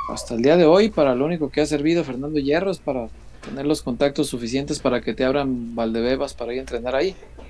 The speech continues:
Este, de ahí en más, este, Fernando Hierro, hasta el día de hoy, cincuenta y tantos días, sesenta que van de su contratación, no ha servido para absolutamente nada más.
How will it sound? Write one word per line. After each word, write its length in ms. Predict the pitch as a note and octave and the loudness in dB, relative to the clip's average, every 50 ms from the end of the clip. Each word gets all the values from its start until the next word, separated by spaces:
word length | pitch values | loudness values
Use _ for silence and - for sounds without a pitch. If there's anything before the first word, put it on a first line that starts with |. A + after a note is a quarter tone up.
| - - - - - - - - - - - - - | -18 -18 -20 -20 -20 -20 -20 -20 -20 -20 -16 -10 -8
Este, 720 | B2+ B2 A#2 - - - - A#2+ A2+ A2 A2 A2 A2 A2+ - - - - - - - | -6 -6 -6 -8 -10 -8 -6 -4 -2 -2 -2 -2 -4 -6 -10 -16 -20 -20 -18 -14 -12
de 420 | - - C3 C3+ C3+ B2 A2 A#2 | -10 -10 -10 -8 -4 -2 2 2
ahí 100 | B2+ C#3 | 4 4
en 80 | C#3+ D3 | 4 4
más, 360 | C#3+ C#3+ F#3 G3+ F#3 - - | 4 4 2 2 0 -2 -6
este, 220 | B2+ - - - - - - - - - - - - | -10 -12 -14 -16 -18 -18 -18 -16 -16 -18 -18 -18 -16
Fernando 360 | - A#2 A#2+ A#2+ B2 C3 C#3 | -14 -10 -10 -8 -6 -2 0
Hierro, 420 | C3+ C3+ C3+ C#3 D3 D3 C#3 B2 A2+ - - - - - - - - - - - - - - | 2 2 2 2 0 -2 -4 -6 -10 -12 -14 -16 -18 -16 -16 -16 -16 -16 -18 -18 -20 -14 -10
hasta 300 | - - G#2 - - G#2 | -8 -8 -8 -8 -8 -4
el 60 | G2+ | -2
día 160 | G#2+ C3 D3 E3 | 0 2 2 4
de 100 | E3+ D3+ | 4 4
hoy, 380 | C3 C#3+ F3 G#3+ B3 B3 A3+ - - - - - - - - - - - - - | 4 4 4 2 2 -2 -4 -8 -14 -18 -18 -18 -18 -20 -20 -20 -20 -20 -20 -20
cincuenta 500 | - - A2 - - A2+ G#2+ - - G#2 | -16 -16 -16 -14 -12 -12 -12 -10 -10 -10
y 60 | G2+ | -8
tantos 400 | - - A#2+ C3 C3 D3+ C3+ A2+ | -6 -4 -4 -2 0 0 0 2
días, 220 | A#2 C3 D#3+ D3+ | 2 2 2 2
sesenta 400 | C3+ A2+ - C3 C#3 D3 - D#3 | 0 -4 -4 -4 -4 -4 -4 -4
que 140 | - - E3 | -2 0 0
van 160 | E3 E3 D#3+ | 0 0 0
de 80 | D3+ C3+ | -2 -4
su 180 | - - A#2 | -4 -4 -4
contratación, 580 | - A#2 G#2+ - A2 - G#2+ A2 - C#3+ E3 - - - - - - - - - - - - - - - - - - - - - - - | -2 -4 -2 -2 -4 -4 -4 -2 0 0 0 -2 -4 -14 -20 -18 -18 -18 -18 -18 -16 -16 -14 -14 -14 -16 -18 -18 -20 -20 -20 -18 -10 -4
no 260 | - C3+ B2 A#2+ B2 | 0 2 2 4 4
ha 40 | B2 | 4
servido 340 | - - C3+ C#3 C#3+ D#3 D3+ | 4 4 6 6 6 6 4
para 140 | D#3 B2+ A#2+ | 4 2 2
absolutamente 600 | A2 - B2+ A2+ A#2 - C#3 C3+ C3+ C3+ C3 C3 | 0 -2 -2 -4 -4 -2 -4 -2 -2 -2 -2 -2
nada 180 | A#2+ A2+ A2+ A#2 | -2 -2 0 0
más. 360 | B2 F3 G3+ F#3 - - - | 0 0 -2 -2 -4 -10 -14